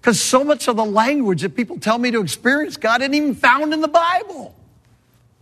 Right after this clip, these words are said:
So get rid of the formulas. Forget that. 'Cause they don't work.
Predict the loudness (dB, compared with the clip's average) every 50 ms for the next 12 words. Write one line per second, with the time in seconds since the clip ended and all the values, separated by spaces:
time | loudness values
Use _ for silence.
0 | _ _ _ _ _ _ _ _ _ _ _ _ _ _ _ _ _ _ -8 -4
1 | 0 2 2 4 4 2 2 0 -2 0 2 2 2 2 2 0 -6 -8 -12 -14
2 | -12 -8 -6 -6 -4 -4 -2 -2 -4 -4 -6 -14 _ _ _ _ _ _ _ _
3 | _ _ _ _ _ _ _ _ _ _ _ _ _ _ _ -20 -14 -8 -4 -2
4 | 2 2 4 4 2 0 -2 -2 -2 -2 -2 -2 -4 -6